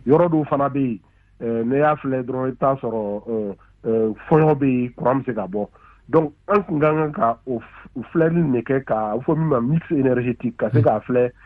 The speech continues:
Speaker 1: min ka nɔgɔ yɔrɔ min na, a b'o kɛ. Mais kuran,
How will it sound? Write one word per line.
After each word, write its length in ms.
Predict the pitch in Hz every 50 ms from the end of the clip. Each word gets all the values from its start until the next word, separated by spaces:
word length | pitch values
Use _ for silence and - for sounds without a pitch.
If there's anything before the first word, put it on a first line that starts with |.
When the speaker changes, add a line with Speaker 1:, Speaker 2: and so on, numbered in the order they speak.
| - _ -
Speaker 1:
min 220 | 156 196 220 208
ka 160 | - 190 180
nɔgɔ 220 | 170 151 123 127 123 127
yɔrɔ 180 | 135 139 143 143
min 140 | 143 139 123
na, 140 | 113 104 101 _ _ _
a 120 | - 120 117
b'o 220 | 127 147 135 117 -
kɛ. 260 | - 127 120 123 143 - _ _ _ _ -
Mais 120 | 127 135 135 -
kuran, 340 | 139 151 196 208 175 190